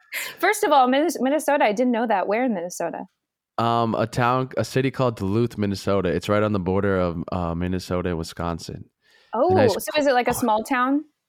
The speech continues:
Speaker 2: It's like, um, I'm gonna totally butcher this number, but I wanna say, like, two hundred thousand people,
Speaker 1: <laughs>
Speaker 2: roughly, maybe, on a good
Speaker 1: Okay,
Speaker 2: day,
Speaker 1: so,
Speaker 2: if
Speaker 1: so
Speaker 2: it's
Speaker 1: that's,
Speaker 2: not
Speaker 1: like,
Speaker 2: raining.
Speaker 1: that's a medium, I would say.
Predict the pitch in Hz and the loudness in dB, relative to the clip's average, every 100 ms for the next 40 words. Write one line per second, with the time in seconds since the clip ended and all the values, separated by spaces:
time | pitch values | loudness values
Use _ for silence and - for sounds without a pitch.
0 | _ _ - 143 - 233 - - 139 170 | _ _ -4 -2 0 0 -2 -4 -2 0
1 | 185 190 185 - - 143 156 131 135 131 | 0 0 -2 -4 0 2 4 2 2 2
2 | 123 110 117 - 92 101 101 90 78 95 | 4 2 0 -2 -4 0 0 0 0 2
3 | 104 135 131 139 110 92 - 107 98 92 | 2 2 2 2 2 0 -2 0 0 0
4 | 85 90 107 110 120 127 120 107 123 - | 0 0 -2 -2 -4 -2 0 2 2 0
5 | 151 135 117 131 170 165 _ - 107 - | -4 0 -2 0 -4 -6 _ -2 2 4
6 | - - 160 262 254 247 - - 320 330 | 4 4 2 2 2 0 -2 -2 0 0
7 | 403 349 - 381 - 247 196 185 185 175 | 2 2 2 0 0 -2 -2 -2 0 0
8 | 180 180 185 - 175 190 269 | 0 -2 -2 -2 -4 -4 -8